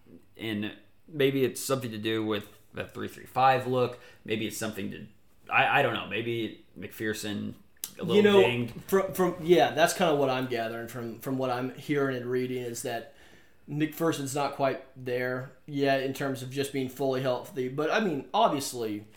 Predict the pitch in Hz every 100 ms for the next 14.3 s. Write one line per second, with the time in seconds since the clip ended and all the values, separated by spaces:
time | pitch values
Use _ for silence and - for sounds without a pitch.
0 | - - - 123 123 139 147 123 - 127
1 | 123 123 120 127 117 120 120 110 120 113
2 | 117 110 127 117 - - 120 104 - 147
3 | 117 98 160 170 135 127 123 127 131 -
4 | 143 156 113 - - 139 123 113 107 110
5 | 170 165 165 160 160 165 156 - 151 147
6 | 107 - - 143 147 131 139 175 175 151
7 | - 156 - - 147 131 123 - 127 127
8 | - 127 120 117 - - - - - -
9 | - - - - 170 156 139 135 135 139
10 | 135 139 127 131 123 139 127 120 117 120
11 | 135 131 123 107 101 101 117 110 104 -
12 | - 131 120 127 131 127 110 117 127 131
13 | 127 120 113 117 113 110 - - - -
14 | 120 101